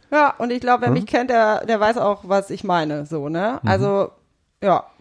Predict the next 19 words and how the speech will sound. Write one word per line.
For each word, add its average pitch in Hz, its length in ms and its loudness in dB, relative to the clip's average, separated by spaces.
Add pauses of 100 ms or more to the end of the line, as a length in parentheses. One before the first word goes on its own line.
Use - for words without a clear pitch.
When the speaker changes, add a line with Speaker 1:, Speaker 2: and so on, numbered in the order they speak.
(140)
Speaker 1:
du 208 140 -6
willst 226 140 0
ja 220 60 2
jetzt 202 200 0
nicht 185 220 -10
zehn 269 300 2
Eigenschaften 247 640 0
wissen, 262 300 -4
aber 196 240 2
eine, 233 320 2
die 226 100 -8
ich 208 120 -12
ganz 220 300 0
gut 208 280 -6
kenn-, 214 360 0
äh, 202 220 2
kann, 208 440 2
äh, 175 220 4
Speaker 2:
Ja. 190 220 4